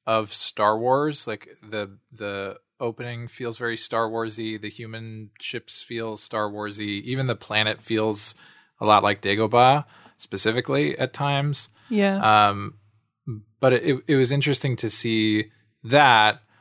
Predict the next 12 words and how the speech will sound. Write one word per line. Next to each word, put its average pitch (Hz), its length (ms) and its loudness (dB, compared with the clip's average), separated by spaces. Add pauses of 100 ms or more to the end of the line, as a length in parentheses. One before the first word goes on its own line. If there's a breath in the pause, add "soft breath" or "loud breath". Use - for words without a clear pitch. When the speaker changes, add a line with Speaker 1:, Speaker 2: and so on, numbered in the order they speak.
(280)
Speaker 1:
Um, 107 460 4
but 110 220 0
then 117 240 2
for 117 160 -4
the 107 120 -2
substance 113 640 -2
of 104 120 -6
the 107 80 -4
film 107 420 -6
to 113 120 -8
be, 104 480 -2 (500)
uh, 107 600 -2